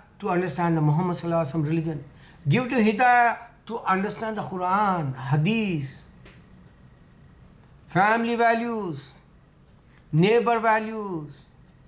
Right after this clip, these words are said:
country values, language values, and color values. Everything in Islam. Beside Islam, you don't have any." Man kill each other, this is not new. Only you can screaming, you can't do anything.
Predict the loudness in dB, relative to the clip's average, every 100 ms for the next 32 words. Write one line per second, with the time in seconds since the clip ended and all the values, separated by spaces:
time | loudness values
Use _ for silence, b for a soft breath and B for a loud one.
0 | -20 -20 -20 -20 -20 -20 -20 _ -6 0
1 | 2 2 -2 2 2 2 0 0 2 2
2 | 2 -2 -4 -2 0 0 -2 -4 -2 -2
3 | 0 0 0 0 -2 0 0 -2 -8 -2
4 | -2 -2 -4 -4 -4 -2 0 0 0 -2
5 | -2 2 2 2 -2 -10 -20 -20 -20 -20
6 | -20 -20 -20 -20 -20 -20 -20 -18 -2 0
7 | 2 2 2 0 -4 -10 -10 -6 -2 -2
8 | -4 -8 -6 -2 0 2 0 -2 -4 -12
9 | -20 -20 -20 -20 -20 b b b -2 0
10 | 2 0 -4 -4 -2 -2 -2 -2 -2 -2
11 | -2 0 0 2 0 2 2 4 2 0
12 | -2 -6 -4 -4 -4 -4 -2 -2 -2 -6
13 | -6 -4 0 2 2 2 2 2 0 -2
14 | -6